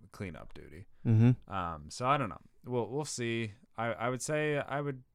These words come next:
Speaker 1: feel pretty darn good that Kingpin's gonna make his way into this series at some point.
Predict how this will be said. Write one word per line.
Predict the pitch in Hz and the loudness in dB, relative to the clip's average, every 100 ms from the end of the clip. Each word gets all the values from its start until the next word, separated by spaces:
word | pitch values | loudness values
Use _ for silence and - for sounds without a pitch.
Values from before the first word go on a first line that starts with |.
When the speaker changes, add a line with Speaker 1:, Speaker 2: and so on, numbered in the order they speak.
| _ _ - | _ _ -4
Speaker 1:
feel | 151 139 | -2 -2
pretty | 139 131 | -2 -2
darn | 120 113 110 | 0 0 0
good | 98 107 98 | -2 -2 -2
that | 95 | -6
Kingpin's | - 107 95 104 92 | -6 -6 -4 -6 -6
gonna | 107 98 | -6 -4
make | 98 95 | -4 -4
his | 101 90 | -6 -4
way | 92 92 90 | -2 -2 -4
into | 85 87 95 | -6 -10 -8
this | 90 82 | -8 -8
series | 87 82 85 82 | -8 -8 -8 -10
at | 76 | -10
some | 98 87 | -10 -8
point. | 92 92 | -6 -8